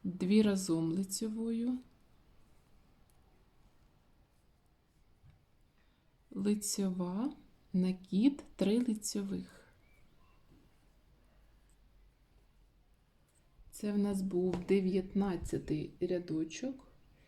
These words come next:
І так само ми пров'язуємо ще двадцять, двадцять перший і двадцять третій. Дайте я пров'яжу.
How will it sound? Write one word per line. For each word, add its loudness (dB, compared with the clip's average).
І 0
так -2
само 6
ми 6
пров'язуємо -2
ще 2
двадцять, 0
двадцять 2
перший 2
і 2
двадцять 0
третій. -2
Дайте 2
я 2
пров'яжу. 0